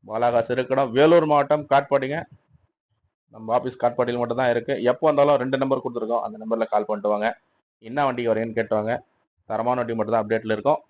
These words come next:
என்னென்ன வண்டி இருக்குன்னு அப்டேட் பண்ணியிருக்கோம். எந்த வண்டி இருந்தாலும் கால் பண்ணிட்டு வாங்க. தொடர்ந்து நம்ம பாலாகாசு சேனல் சப்போர்ட் பண்ணுங்க,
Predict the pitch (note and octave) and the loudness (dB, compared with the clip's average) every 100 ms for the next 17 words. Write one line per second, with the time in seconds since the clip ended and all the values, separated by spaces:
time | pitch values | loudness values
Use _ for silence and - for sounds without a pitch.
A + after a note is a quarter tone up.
0 | _ _ _ _ _ _ A#2 C3+ A#2+ A2+ | _ _ _ _ _ _ -10 -4 0 0
1 | A2+ A#2 A2 A#2+ A2+ A2 A2 C3 F2 A2+ | 0 -2 0 0 -2 -4 -2 -2 -2 0
2 | A#2+ A2+ G#2 - _ _ A2+ B2 A#2 A2+ | 0 -2 -8 -12 _ _ -10 -8 -2 -2
3 | A2+ G#2 G#2+ A#2+ A2+ A#2+ A#2 A2+ A2+ A#2 | -2 -2 -2 0 0 0 -2 0 2 2
4 | A2 A2+ G#2 A2+ C3 B2+ B2 C#3 | 0 -2 -4 -2 -4 -4 -4 -2